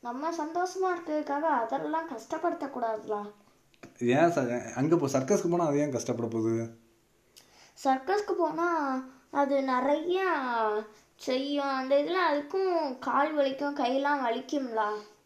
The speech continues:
Speaker 2: அது, அது அந்த சர்க்கஸ் பண்றதுனாலயா?
Speaker 1: ஆ, அனிமல்ஸ்க்கும்.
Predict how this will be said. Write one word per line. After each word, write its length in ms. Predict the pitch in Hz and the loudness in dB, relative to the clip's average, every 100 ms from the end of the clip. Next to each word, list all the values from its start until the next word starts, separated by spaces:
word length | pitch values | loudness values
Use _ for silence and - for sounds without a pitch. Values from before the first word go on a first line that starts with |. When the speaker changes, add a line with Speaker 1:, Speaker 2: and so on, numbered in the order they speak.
| _ _ _ _ _ _ _ _ _ _ _ _ _ | _ _ _ _ _ _ _ _ _ _ _ _ _
Speaker 2:
அது, 220 | - 117 113 | -4 2 2
அது 160 | 113 | 2
அந்த 180 | 113 110 | 2 0
சர்க்கஸ் 440 | 104 107 - - | -2 -2 -2 -2
பண்றதுனாலயா? 760 | 110 110 104 104 95 95 104 196 | -2 0 0 -2 0 0 0 -2
Speaker 1:
ஆ, 360 | - 240 233 233 - - _ _ - | 0 -2 -2 -6 -14 -20 _ _ -12
அனிமல்ஸ்க்கும். 840 | 233 277 285 262 254 - 208 208 | -8 -6 -6 -6 -10 -12 -10 -10